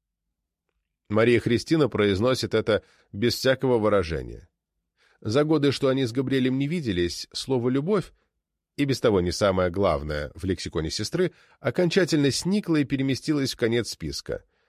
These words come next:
Ему надо подняться на цыпочки или подпрыгнуть, чтобы быть увиденным за чистоколом из других слов. Слава, успех, секс, влияние, деньги и, как вариант, богатство.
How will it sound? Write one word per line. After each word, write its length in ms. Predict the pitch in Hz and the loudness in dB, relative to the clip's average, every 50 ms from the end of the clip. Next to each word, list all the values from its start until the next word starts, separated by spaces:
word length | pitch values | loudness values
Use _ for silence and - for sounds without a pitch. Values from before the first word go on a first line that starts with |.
| _ _ _ _ _ _ _ _ _ _ _ _ _ _ - | _ _ _ _ _ _ _ _ _ _ _ _ _ _ -6
Ему 280 | 120 120 175 196 214 | -2 2 2 4 4
надо 220 | 208 202 196 180 185 | 4 4 4 4 2
подняться 480 | - 180 175 156 185 196 175 - 175 | 2 2 2 4 2 2 2 2 2
на 140 | 165 165 151 | 2 2 2
цыпочки 640 | - - - 233 233 - 156 131 - - - - 127 | 2 0 0 0 0 0 -2 -2 -4 -4 -4 -2 0
или 200 | 123 123 113 110 | 2 2 2 0
подпрыгнуть, 800 | 104 - 113 104 - - - 120 175 226 226 160 123 104 98 90 | 2 2 0 0 0 -2 0 2 2 2 2 2 2 2 2 0
чтобы 520 | - - - 117 107 110 110 107 110 107 98 | -2 -4 -4 -2 0 0 0 2 2 0 0
быть 280 | 90 104 131 139 - | 0 0 -2 -2 0
увиденным 640 | 131 123 104 107 151 190 185 139 120 104 98 95 92 90 | -2 -2 -2 -2 -2 -2 -2 -2 0 0 0 0 0 0
за 140 | 85 101 | -2 -2
чистоколом 720 | 95 - 110 - - - 101 - - 139 151 147 139 135 139 | -2 -2 -4 -2 -2 -2 -2 0 0 2 2 4 4 4 2
из 80 | 127 110 | 2 2
других 400 | 107 117 117 123 160 208 196 - | 0 0 0 0 -2 -2 -2 -4
слов. 380 | - - 82 69 62 - - _ _ _ _ _ _ _ _ _ _ | -4 -2 -2 -2 -2 -4 -10 _ _ _ _ _ _ _ _ _ _
Слава, 640 | - - - - 127 139 143 139 131 123 127 120 117 - _ _ _ _ _ _ _ _ | -10 -6 -4 0 4 6 6 8 6 6 6 4 2 -2 _ _ _ _ _ _ _ _
успех, 720 | - 156 147 - - - - 113 107 110 110 - - - - _ _ | 2 2 2 0 -2 0 4 4 6 4 4 2 -4 -16 -18 _ _
секс, 640 | - - - - 113 107 107 104 - - - - - _ - | -12 -8 -2 2 4 4 4 2 0 -6 -12 -12 -14 _ -6
влияние, 960 | - 98 127 151 170 135 95 98 95 95 101 104 98 98 95 95 92 90 - _ _ _ _ _ - | -2 0 2 2 2 2 2 2 4 4 4 4 2 0 0 -2 -2 -4 -8 _ _ _ _ _ -14
деньги 840 | - 95 87 87 95 117 120 120 110 104 104 101 101 107 104 107 _ _ _ _ _ _ - | -12 -12 -6 -2 0 2 4 4 4 4 2 0 -2 -4 -6 -6 _ _ _ _ _ _ -4
и, 260 | 117 135 170 202 190 | -2 0 0 0 -2
как 220 | - 110 90 - | 0 -2 -2 0
вариант, 560 | 90 92 90 95 95 98 98 92 - - - _ _ - | 0 0 2 2 4 2 2 0 -4 -10 -20 _ _ -8
богатство. 760 | 92 95 120 123 123 160 175 165 - - - - - - | -2 0 0 2 2 2 0 0 -2 -6 -12 -10 -12 -12